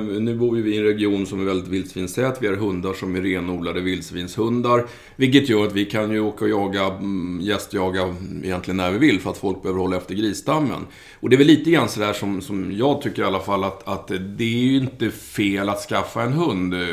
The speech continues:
om man nu kan, vill komma igång med jakt och jakthund. Men, men som allting annat som vi har sagt förut, jagar hunden tre dagar i veckan, så tränar den tre dagar i veckan och kommer förmodligen bli en ganska duktig jakthund med tiden. Jagar den en gång var tredje vecka,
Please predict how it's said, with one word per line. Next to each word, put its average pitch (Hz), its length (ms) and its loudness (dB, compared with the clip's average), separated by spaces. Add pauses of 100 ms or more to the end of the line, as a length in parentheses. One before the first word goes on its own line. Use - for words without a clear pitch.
(100)
om 101 180 -4
man 98 160 -2
nu 95 200 -2 (600)
kan, 101 240 -4
vill 98 120 -2
komma 98 260 -4
igång 95 280 -4
med 95 80 -2
jakt 90 320 -6
och 107 60 0
jakthund. 110 540 -2 (640)
Men, 113 300 0
men 117 280 -2
som 123 180 0
allting 113 320 0
annat 117 420 0
som 135 120 -2
vi 131 40 0
har 120 80 0
sagt 110 280 -2
förut, 98 300 0 (400)
jagar 113 300 4
hunden 113 340 2
tre 131 200 4
dagar 135 220 4
i 127 40 2
veckan, 120 440 0 (560)
så 110 460 0
tränar 110 440 2
den 131 100 2
tre 104 180 2
dagar 101 200 2
i 101 80 0
veckan 101 320 -4
och 92 80 -4
kommer 101 200 -2
förmodligen 98 440 -2
bli 95 80 2
en 98 60 0
ganska 98 300 -4
duktig 107 320 -2
jakthund 113 400 0
med 101 140 -4
tiden. 90 360 -6
Jagar 101 280 -2
den 104 80 -2
en 101 160 0
gång 98 140 0
var 101 80 -4
tredje 123 440 2
vecka, 185 480 0